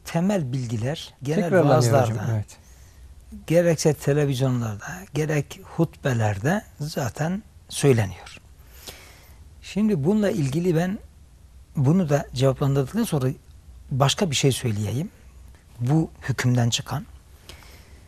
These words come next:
Speaker 1: Dinimizde çeşitli kurbanlar var.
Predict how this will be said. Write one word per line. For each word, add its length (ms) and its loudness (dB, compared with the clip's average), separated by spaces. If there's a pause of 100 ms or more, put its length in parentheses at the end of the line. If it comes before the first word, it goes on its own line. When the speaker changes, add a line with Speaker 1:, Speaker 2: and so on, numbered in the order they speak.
(1200)
Speaker 1:
Dinimizde 460 4
çeşitli 440 2
kurbanlar 600 2
var. 200 -10